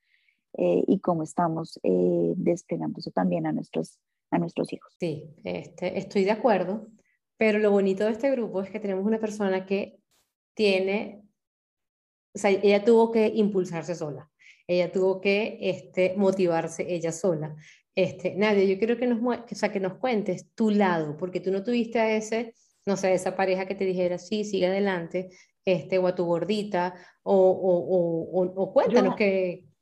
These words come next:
Speaker 3: yo lo creo que es un beneficio, porque es que o te apoyan o te jalan para abajo, <laughs> con la, te traen la hamburguesa, la salchipapa, el putín,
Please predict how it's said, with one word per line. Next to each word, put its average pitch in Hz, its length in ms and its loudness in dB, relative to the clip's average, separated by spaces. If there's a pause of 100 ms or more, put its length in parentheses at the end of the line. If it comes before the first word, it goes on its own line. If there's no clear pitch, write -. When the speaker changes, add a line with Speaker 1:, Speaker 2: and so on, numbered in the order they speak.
(600)
Speaker 3:
yo 240 200 6
lo 277 140 6
creo 330 220 4
que 370 160 4
es 311 100 0
un 262 120 6
beneficio, 226 720 4
porque 196 240 2
es 208 100 -2
que 262 380 2 (260)
o 196 140 2
te 202 100 2
apoyan 214 500 4 (280)
o 208 160 0
te 180 460 2
jalan 254 420 4
para 247 300 -2
abajo, - 480 -6
<laughs> - 40 -20
con - 160 -10
la, 247 180 -8 (460)
te 240 180 -10 (100)
traen 220 300 -8
la 254 60 -6
hamburguesa, 247 600 -4
la 277 200 -4
salchipapa, 233 840 -2
el 262 100 -2
putín, 269 560 -6